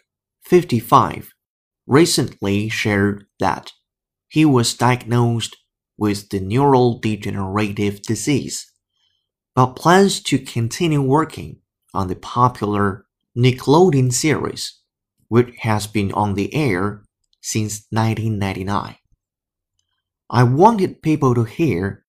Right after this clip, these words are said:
directly from me that I have been diagnosed with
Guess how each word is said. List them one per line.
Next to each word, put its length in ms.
directly 500
from 380
me 460
that 360
I 120
have 280
been 200
diagnosed 680
with 360